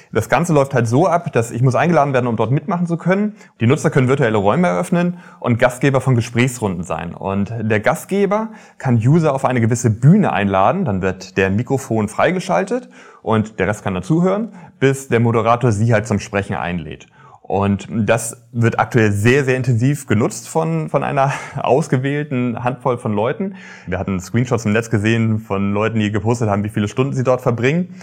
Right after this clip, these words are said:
Und das ganze Thema, wie gesagt, ist noch geschlossen. Es war aber so, dass das Ganze am Anfang, ähm, war es noch frei. Und es gibt so eine ganz bekannte Tech-Journalistin von der New York Times, die, äh, Taylor Lawrence.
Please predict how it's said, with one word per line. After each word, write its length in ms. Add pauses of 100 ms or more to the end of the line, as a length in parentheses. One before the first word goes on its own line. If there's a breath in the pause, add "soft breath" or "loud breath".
(300 loud breath)
Und 640
das 100
ganze 240
Thema, 380
wie 60
gesagt, 420
ist 340
noch 200
geschlossen. 640 (240 loud breath)
Es 100
war 120
aber 180
so, 180
dass 160
das 80
Ganze 240
am 100
Anfang, 540 (140)
ähm, 440
war 140
es 140
noch 100
frei. 400
Und 280
es 180
gibt 120
so 80
eine 140
ganz 200
bekannte 440
Tech-Journalistin 720
von 100
der 60
New 120
York 180
Times, 400
die, 320
äh, 240
Taylor 240
Lawrence. 400